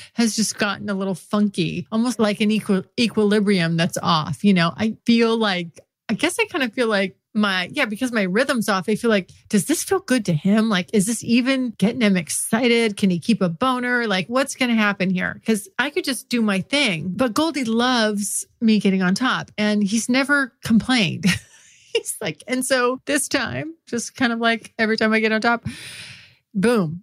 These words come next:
it did not take very long. And he is coming. And he's like, "I just had the type of orgasm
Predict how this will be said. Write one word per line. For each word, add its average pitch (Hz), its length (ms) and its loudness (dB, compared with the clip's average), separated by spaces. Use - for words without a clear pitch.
it 233 160 0
did 233 140 2
not 226 200 0
take 240 200 -2
very 196 220 0
long. 170 320 -2
And 170 240 0
he 214 240 2
is 202 160 -4
coming. 160 480 -2
And 185 100 -2
he's 190 240 -2
like, 175 260 0
"I 202 120 0
just 208 200 -2
had 190 480 0
the 196 80 2
type 185 240 2
of 180 100 2
orgasm 170 760 0